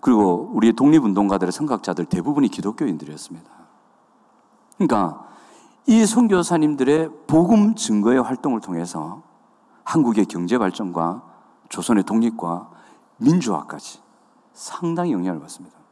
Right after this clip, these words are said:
그래서 그것을 기반으로 해서 이 한국이 경제 발전, 민주화까지 한 나라가 세워진 일들이, 국가가 구원을 받는 일들이 실제로 있었어요.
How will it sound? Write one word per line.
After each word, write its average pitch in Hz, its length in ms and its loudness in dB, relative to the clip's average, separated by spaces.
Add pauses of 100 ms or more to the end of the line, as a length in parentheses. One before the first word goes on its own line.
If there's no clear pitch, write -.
(1600)
그래서 120 500 2
그것을 185 420 2
기반으로 117 420 2
해서 110 540 -4 (340)
이 - 100 0
한국이 87 480 -2 (360)
경제 87 320 -4
발전, 85 600 -4
민주화까지 90 720 -8 (440)
한 131 260 2
나라가 127 640 2 (220)
세워진 98 520 -4
일들이, 73 320 -12
국가가 156 500 -2
구원을 98 340 -4
받는 85 260 -6
일들이 78 240 -10
실제로 - 360 -6
있었어요. - 500 -10